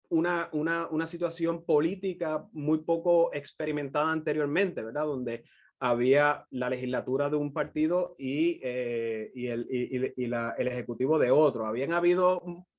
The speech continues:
en la historia, ¿verdad? Como en el ochenta, que solamente había una cámara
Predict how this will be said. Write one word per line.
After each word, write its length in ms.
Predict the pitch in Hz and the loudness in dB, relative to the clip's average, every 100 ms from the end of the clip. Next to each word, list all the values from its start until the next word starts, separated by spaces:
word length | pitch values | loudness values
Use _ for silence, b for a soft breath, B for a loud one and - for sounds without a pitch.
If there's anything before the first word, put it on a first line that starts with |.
| - | -14
en 220 | 170 160 156 | -6 0 2
la 100 | 151 | 2
historia, 460 | 143 156 165 185 | 0 0 0 0
¿verdad? 280 | 151 151 170 | 0 -2 -4
Como 160 | 170 147 | -6 -6
en 60 | |
el 80 | 131 | -6
ochenta, 400 | 127 147 165 214 | -4 -4 -2 -2
que 80 | 165 | -4
solamente 400 | 131 131 147 139 | -4 -4 -2 0
había 140 | 135 | 0
una 180 | 135 120 | 0 -2
cámara 500 | 131 151 120 107 | 0 2 0 -4